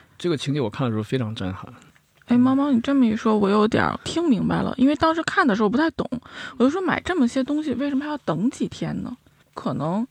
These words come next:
Speaker 2: 就买这么点儿东西，他当时手里也没有钱。
Speaker 1: 对，要攒钱，对。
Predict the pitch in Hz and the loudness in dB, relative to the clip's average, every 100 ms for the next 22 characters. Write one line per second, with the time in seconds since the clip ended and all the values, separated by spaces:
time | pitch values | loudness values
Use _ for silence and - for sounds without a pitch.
0 | - 311 247 196 139 320 269 208 - 175 | -4 0 2 2 2 0 0 -2 -4 -6
1 | 180 180 - - - 233 247 233 202 - | -6 -6 -6 -8 -2 0 0 -2 -8 -6
2 | 160 190 185 160 156 165 170 175 165 135 | -4 -4 -4 -2 -2 -4 -4 -2 2 2
3 | 120 123 139 120 117 113 - 104 104 117 | 2 0 0 0 -2 -2 -6 -6 -6 -6
4 | 127 - 101 | -8 -12 -14